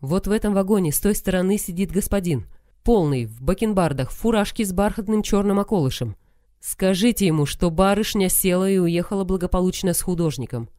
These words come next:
Возьмите себе на чай». Свисток на станции, свисток на паровозе. Поезд тронулся. На платформе никого не было,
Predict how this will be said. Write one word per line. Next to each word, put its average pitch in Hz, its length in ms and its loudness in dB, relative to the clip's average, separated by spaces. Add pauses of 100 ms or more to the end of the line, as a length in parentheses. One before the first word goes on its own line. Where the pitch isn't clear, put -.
(200)
Возьмите 208 420 0
себе 190 220 -2
на 190 120 -2
чай». 135 340 -8 (920)
Свисток - 540 -4
на 143 80 0
станции, 165 680 -4 (560)
свисток 190 540 0
на 175 80 2
паровозе. 175 680 0 (1300)
Поезд 175 580 0 (880)
тронулся. 139 720 0 (3250)
На 143 160 -2
платформе 180 760 -2
никого 165 460 -4
не 131 160 -4
было, 107 280 -10